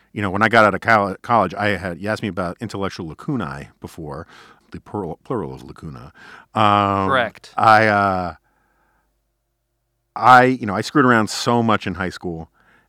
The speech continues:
Speaker 1: and, um, and in college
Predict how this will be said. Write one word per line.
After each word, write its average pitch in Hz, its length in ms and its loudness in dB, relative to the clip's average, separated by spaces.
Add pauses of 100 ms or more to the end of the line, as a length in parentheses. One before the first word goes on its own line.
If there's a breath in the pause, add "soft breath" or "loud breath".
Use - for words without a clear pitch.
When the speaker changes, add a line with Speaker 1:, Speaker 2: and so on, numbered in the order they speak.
(120)
Speaker 1:
and, 85 760 -6 (380)
um, 76 640 -12 (1120)
and 98 140 -10
in 85 120 -10
college 110 680 2